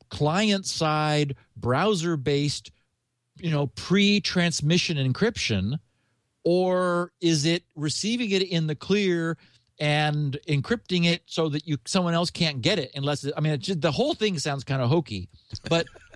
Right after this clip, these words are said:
<laughs> here's the one, the, the smallest, easiest, 'cause we, you know, we wanna provide something practical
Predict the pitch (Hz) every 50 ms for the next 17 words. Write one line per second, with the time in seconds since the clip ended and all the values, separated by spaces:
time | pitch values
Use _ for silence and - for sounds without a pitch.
0 | - - - - - - - - _ - - - 190 262 302 240 180 170 170 175
1 | 147 143 147 143 170 180 170 175 170 131 147 147 - - - 185 190 196 220 247
2 | 269 285 277 285 277 247 - - - - 208 208 220 226 220 196 208 196 190 190
3 | 185 - - - 214 202 180 208 233 214 165 170 190 202 233 254 220 - 202 175
4 | 180 180 180 - - 180 170 165 156 - - 175 165 - - - - - 92 -
5 | -